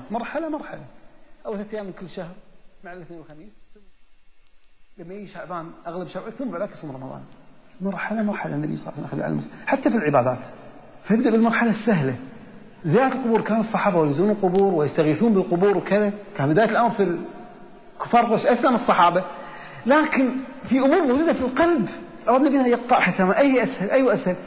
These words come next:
تذهب إلى القبر وتزور القبر، ثم بعد زيارة القبر نفسك تنازعك، "أستغيث ولا ما أستغيث؟ أستغيث ولا ما أست-؟" اقطع، سهلة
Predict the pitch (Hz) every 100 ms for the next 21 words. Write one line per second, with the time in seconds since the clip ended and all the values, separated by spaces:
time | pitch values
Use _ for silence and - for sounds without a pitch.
0 | - - - 269 233 233 220 220 226 208
1 | 202 190 185 233 208 - 226 202 - -
2 | - - - - - - 202 208 202 175
3 | 175 190 180 190 208 180 - - - 202
4 | 220 214 175 214 220 160 139 - 185 -
5 | 185 180 180 180 165 156 151 147 135 143
6 | - 180 - 175 190 180 170 147 - -
7 | - - - 226 - 156 - - 220 196
8 | 170